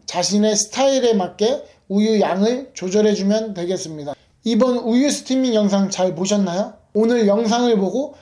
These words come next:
실전에서 꾸준히 연습하다 보면 금방 실력이 늘 수 있을 거라 생각됩니다. 아니면 단체 손님이 와서 라떼 열 잔 정도 동일한 메뉴로 주문 들어오면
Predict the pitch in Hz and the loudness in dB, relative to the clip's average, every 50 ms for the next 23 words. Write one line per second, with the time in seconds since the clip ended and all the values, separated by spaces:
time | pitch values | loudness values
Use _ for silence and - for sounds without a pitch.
0 | _ - - - 302 311 277 - 285 269 247 208 196 214 226 185 143 131 - - | _ -8 -4 -2 -2 -2 0 0 0 2 2 0 0 0 0 -2 -2 -6 -16 -20
1 | _ _ - 311 311 277 330 330 320 311 277 226 214 202 208 226 220 202 202 196 | _ _ -6 -4 -2 -2 0 0 0 2 2 2 2 0 -2 -2 0 0 2 2
2 | 196 175 175 180 208 220 190 143 - - - - _ _ _ - - 190 196 208 | 0 0 0 0 0 0 0 -2 -4 -12 -20 -20 _ _ _ -6 -2 0 2 4
3 | 208 220 226 240 247 247 208 - - 269 269 269 262 - 262 269 240 185 196 208 | 4 4 2 0 -2 -6 -6 -4 -2 0 2 2 2 2 0 0 0 0 0 0
4 | 208 202 - 226 214 - - 202 196 190 190 190 185 202 226 247 254 - - - | 0 -2 -4 -4 -4 -4 -4 -6 -6 -4 -2 0 2 2 2 0 -2 -6 -12 -10
5 | - 240 247 254 247 - - 196 185 175 165 151 151 139 139 135 - _ _ _ | -6 -2 -2 -2 -2 0 -2 -2 -2 -4 -6 -8 -8 -10 -12 -16 -20 _ _ _
6 | _ _ _ _ _ _ _ _ _ _ _ _ - - 190 196 196 196 214 214 | _ _ _ _ _ _ _ _ _ _ _ _ -2 0 2 4 4 4 4 2
7 | 185 156 - - - - - _ - - - 202 214 202 262 254 220 247 247 240 | 2 -2 -6 -14 -20 -20 -20 _ -8 -2 -2 0 2 2 2 2 2 0 0 0
8 | 233 233 226 208 190 170 - 143 185 214 - - - - _ _ - 185 196 196 | 0 0 2 2 2 2 2 0 0 -2 -2 -4 -12 -20 _ _ -4 -2 0 0
9 | 202 196 196 - 220 214 214 214 220 - 185 180 190 214 208 202 262 240 233 202 | 0 0 0 0 0 2 0 0 -4 -6 -2 -2 0 0 2 0 0 0 2 0
10 | 208 202 190 175 208 233 - - - _ - 180 190 208 233 247 262 262 254 233 | 0 0 0 0 -2 -2 -4 -6 -12 _ -4 0 0 2 2 2 2 2 2 2
11 | 214 208 202 208 208 196 202 196 196 - 185 196 202 196 185 185 180 180 170 175 | 2 2 2 2 2 2 0 0 -2 -2 -2 0 0 0 0 0 0 0 0 0
12 | 196 226 208 156 - | 0 0 0 -2 -4